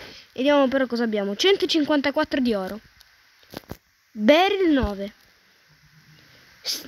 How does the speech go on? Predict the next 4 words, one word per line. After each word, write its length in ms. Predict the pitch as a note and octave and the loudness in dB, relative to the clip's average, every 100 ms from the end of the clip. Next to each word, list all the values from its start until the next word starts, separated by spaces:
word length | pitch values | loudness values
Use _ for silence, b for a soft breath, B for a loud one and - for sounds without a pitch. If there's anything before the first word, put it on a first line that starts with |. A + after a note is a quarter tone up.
| - | -6
sedici 520 | A#3+ F4 F4+ E4+ - | 0 2 4 2 2
stecca. 520 | A#3+ - G4 A#4 - A#4+ C#5+ _ _ _ _ _ _ _ _ _ _ _ _ _ _ _ | 0 2 0 0 0 0 0 _ _ _ _ _ _ _ _ _ _ _ _ _ _ _
Ventitré 600 | - E4+ F4+ E4+ D#4 D#4 | 2 4 6 2 0 2
mortis. 800 | C4 C4 F4 F#4+ - G#4 - - | 4 4 4 2 0 -2 -2 -8